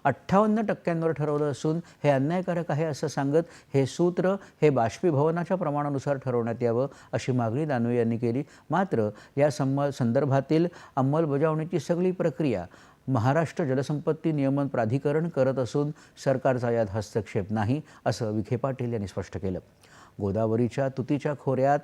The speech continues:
पश्चिम वाहिनी नद्यांचं पाणी आणण्यासाठी राज्य सरकार प्रयत्नशील असल्याचं ते म्हणाले. विधान परिषदेत आज सकाळच्या विशेष सत्रात राज्यातील पायाभूत सुविधा, उद्योग, गुंतवणूक तसंच गृहनिर्माण, पुनर्विकास प्रकल्प, प्रदूषण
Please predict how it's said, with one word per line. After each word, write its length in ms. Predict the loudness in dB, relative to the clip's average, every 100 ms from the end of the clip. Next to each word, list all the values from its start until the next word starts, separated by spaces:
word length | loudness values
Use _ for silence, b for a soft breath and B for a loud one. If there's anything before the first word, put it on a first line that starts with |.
| B B -4
पश्चिम 380 | -2 0 0
वाहिनी 300 | 0 0 -2
नद्यांचं 420 | -2 0 0 -2 -4
पाणी 300 | -2 -2 -2
आणण्यासाठी 720 | -2 -2 -2 -6 -6 -6 -6 B B -4
राज्य 280 | -2 0 -2
सरकार 420 | -2 -4 -4 -6 -6 -4
प्रयत्नशील 480 | -2 -2 -4 -4
असल्याचं 380 | -4 -4 -8 -8
ते 100 | -8
म्हणाले. 320 | -8 -6 -8 -10 _ _ _ _ _ _ _ _ _ -20 B B B 4
विधान 260 | 6 6
परिषदेत 500 | 6 4 4 4 4
आज 140 | 4 2
सकाळच्या 440 | 0 0 2 2
विशेष 360 | 2 2 0 -2 -4
सत्रात 320 | -2 0 0 0
राज्यातील 500 | -2 0 0 0 -2
पायाभूत 420 | 0 0 0 -2
सुविधा, 400 | -2 -2 0 -2 B B 0
उद्योग, 380 | 2 4 2 0 B 0
गुंतवणूक 400 | 2 2 -2 -2
तसंच 300 | -2 0 -2 B B 0
गृहनिर्माण, 560 | 4 4 2 0 -2 -4
पुनर्विकास 640 | -2 0 2 0 0 -2
प्रकल्प, 440 | -4 -2 -2 0
प्रदूषण 640 | -2 0 0 0 0 -2